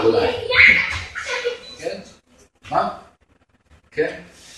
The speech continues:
אז הם כאילו עושים להפך.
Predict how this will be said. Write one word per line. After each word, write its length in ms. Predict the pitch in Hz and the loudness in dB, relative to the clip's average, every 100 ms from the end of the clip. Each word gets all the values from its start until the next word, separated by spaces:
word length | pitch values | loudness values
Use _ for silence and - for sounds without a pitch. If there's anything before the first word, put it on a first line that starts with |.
| - - - - _ - - - - - - - - _ _ _ | -20 -20 -20 -20 _ -4 -2 0 0 2 0 -2 -12 _ _ _
אז 180 | 147 165 | 0 8
הם 200 | 240 233 | 8 10
כאילו 300 | 233 208 190 | 10 10 10
עושים 500 | 190 - - 226 190 | 8 2 -2 2 8
להפך. 480 | 190 190 - - | 10 10 4 -4